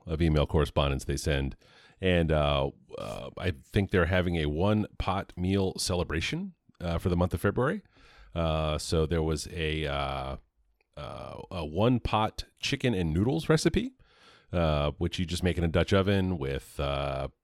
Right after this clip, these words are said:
you know, just regular ingredients or whatever, but you use their Momofuku sweet and spicy noodles, um, both the, uh, sauce packets from the, um,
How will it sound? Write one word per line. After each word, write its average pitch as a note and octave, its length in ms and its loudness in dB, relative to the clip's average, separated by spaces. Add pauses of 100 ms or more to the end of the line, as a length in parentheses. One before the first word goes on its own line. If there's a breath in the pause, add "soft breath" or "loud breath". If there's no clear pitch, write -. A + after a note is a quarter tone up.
(220)
you F#3+ 80 -2
know, D3+ 100 6
just C3+ 140 0
regular G#2 600 4
ingredients F#2+ 540 4
or F2 60 6
whatever, D#2 260 4
but D#2+ 200 -2
you E2 80 -2
use D#2+ 120 0
their D#2+ 120 2
Momofuku D#2+ 560 0
sweet E2+ 180 -2
and F2 80 -4
spicy F2 320 -2
noodles, F#2+ 400 -4 (460 soft breath)
um, D2 360 0
both E2+ 240 2
the, D#2 580 -4
uh, C#2 180 -2
sauce E2 280 4
packets - 540 -2
from F2 480 0
the, D2 420 -2 (560 soft breath)
um, A1 460 -10